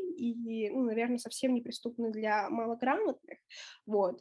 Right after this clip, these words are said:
А бывают ситуации, когда человеку приходится читать договор на, а, иностранном языке, и вот, э, приводится, соответственно, очень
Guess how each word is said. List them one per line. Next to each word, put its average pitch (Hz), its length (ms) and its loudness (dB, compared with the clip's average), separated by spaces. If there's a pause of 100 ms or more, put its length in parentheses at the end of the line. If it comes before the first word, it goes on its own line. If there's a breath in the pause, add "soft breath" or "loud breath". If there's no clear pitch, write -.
А 220 320 4
бывают 247 320 4
ситуации, 254 460 0
когда 233 140 0
человеку 233 440 -2
приходится 233 420 0
читать 226 280 -2
договор 214 560 0
на, 208 360 2 (300 loud breath)
а, 226 160 4
иностранном 233 720 2
языке, 370 480 4 (380 loud breath)
и 330 340 10
вот, 269 260 6 (120)
э, 247 260 2
приводится, 269 460 4
соответственно, 220 580 0
очень 220 280 0